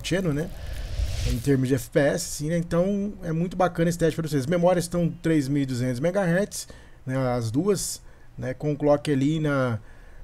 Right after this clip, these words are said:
é, dividido, né? Mil e seiscentos ali, ó. Vocês podem ver aqui no Memory Clock. Beleza? Desde já, galera, por deixar o like, vai ficar a inscrição, sininho ativado, né? E galera que é nova e gostar do trabalho aí no final do vídeo, deixa o like e se inscreva, beleza?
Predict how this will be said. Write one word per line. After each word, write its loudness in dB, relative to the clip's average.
é, -4
dividido, 2
né? 2
Mil 0
e 0
seiscentos 0
ali, 2
ó. -8
Vocês -8
podem 0
ver 0
aqui -6
no -2
Memory 4
Clock. 0
Beleza? 2
Desde 4
já, 4
galera, 4
por 0
deixar 4
o 6
like, 2
vai 0
ficar -2
a 4
inscrição, -4
sininho -2
ativado, 0
né? 0
E -2
galera 2
que -2
é 4
nova 4
e 2
gostar 0
do -2
trabalho 2
aí 4
no 0
final 0
do 0
vídeo, 0
deixa 0
o 0
like 0
e -4
se -4
inscreva, 0
beleza? -2